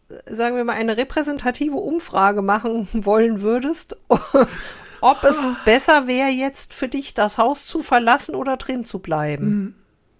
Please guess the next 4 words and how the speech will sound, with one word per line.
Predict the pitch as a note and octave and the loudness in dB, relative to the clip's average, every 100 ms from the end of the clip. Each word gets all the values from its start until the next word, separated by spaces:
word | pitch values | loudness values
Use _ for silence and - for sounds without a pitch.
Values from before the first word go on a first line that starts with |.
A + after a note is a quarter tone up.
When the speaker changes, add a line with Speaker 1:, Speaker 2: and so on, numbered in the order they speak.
| _ _ _ _ G3 | _ _ _ _ -2
Speaker 1:
ne? | C#4+ - _ _ _ _ _ _ _ _ _ _ _ - | 0 -4 _ _ _ _ _ _ _ _ _ _ _ -2
Dann | G#3+ A#3 C#4 D4 E4+ F#4 A4+ _ _ _ _ _ _ _ _ _ _ _ _ _ _ | 2 6 6 4 2 2 2 _ _ _ _ _ _ _ _ _ _ _ _ _ _
ist | B3 C#4+ - | -4 -2 0
es | D#4+ D#4+ - | 0 0 -6